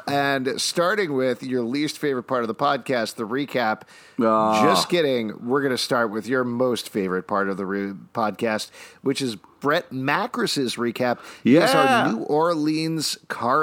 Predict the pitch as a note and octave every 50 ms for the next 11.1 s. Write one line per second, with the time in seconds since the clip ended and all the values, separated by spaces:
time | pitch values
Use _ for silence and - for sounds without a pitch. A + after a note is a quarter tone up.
0 | D3+ D3+ - - - - C#3 C3+ C#3 C#3 C#3 B2+ C3+ B2+ A2 - - - - -
1 | - - - C#3+ C#3+ C#3+ F3+ A#3 A3+ A#3+ A3 G#3+ - G#3 F3 E3+ E3 D#3+ - -
2 | D#3 D3+ D3+ D3 - - - C3+ C3+ D3 C3+ C3 D3+ D3 C#3+ C#3+ C#3+ D3 E3+ F3+
3 | F3 D#3 D3 D3 C#3+ D3 C#3+ - - - A#2 A2+ G#2+ A2+ D3+ F3 - - D3+ C3
4 | G2 B2 - C3+ B2+ A#2+ A2 G#2+ A2+ G#2+ A#2 G#2+ - A2+ G#2+ A2 A2+ A#2 A#2+ A#2
5 | - - A#2 F#2+ - - - A2+ A2 G#2+ G2+ F#2 - - - - - _ - -
6 | D3 D#3 D3 C3+ B2+ A2+ - - C3+ C3 B2 - - B2+ B2 C3 - - C#3 C3
7 | A#2 G#2+ - - B2 A#2 A#2 A2+ A2 G#2+ G2+ - G2+ G2+ G#2 G#2 G#2+ A#2+ C3 C#3+
8 | C3+ G#2+ - - - - D#3+ E3+ F#3 F3 D#3 C#3 A#2+ A#2+ B2+ B2+ - C#3+ - -
9 | - - - - - _ - - D#3+ D#3 E3 D#3+ D#3+ D#3 D#3 E3+ E3+ D#3+ E3+ D#3+
10 | E3 F3 E3 - - D#3 E3+ G3 G3+ F#3 C#3+ A2+ B2 C#3+ D#3+ D#3 - F3 F3+ A#3+
11 | B3+ -